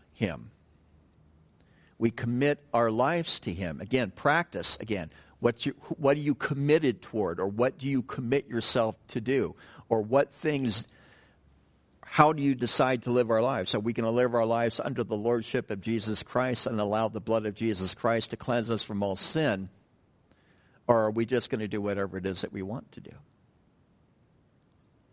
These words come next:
He was made known. He was manifest to take away our sins, because in him is no sin. He was the perfect J-, Lamb of God, which John the Baptist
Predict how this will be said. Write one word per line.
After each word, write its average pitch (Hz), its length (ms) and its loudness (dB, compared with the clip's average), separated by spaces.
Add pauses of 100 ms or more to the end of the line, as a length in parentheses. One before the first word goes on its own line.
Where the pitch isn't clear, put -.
(560)
He 156 140 6
was 123 300 2
made 120 320 2
known. 117 360 0
He 113 140 -2
was 107 220 -4
manifest 104 840 -4 (1700)
to 104 80 -6
take 120 280 0
away 107 220 0
our 95 160 -2
sins, 101 500 -4 (280)
because 107 420 -2 (140)
in 135 200 -2
him 107 300 -2
is 95 160 -4
no 98 140 -2
sin. 98 360 -4
He 101 180 -4
was 113 200 -4
the 104 80 -2
perfect 127 540 -6
J-, - 140 -4 (200)
Lamb 113 320 0
of 110 120 -6
God, 101 260 0 (220)
which - 320 -8
John 123 520 0
the 107 80 -2
Baptist 101 720 0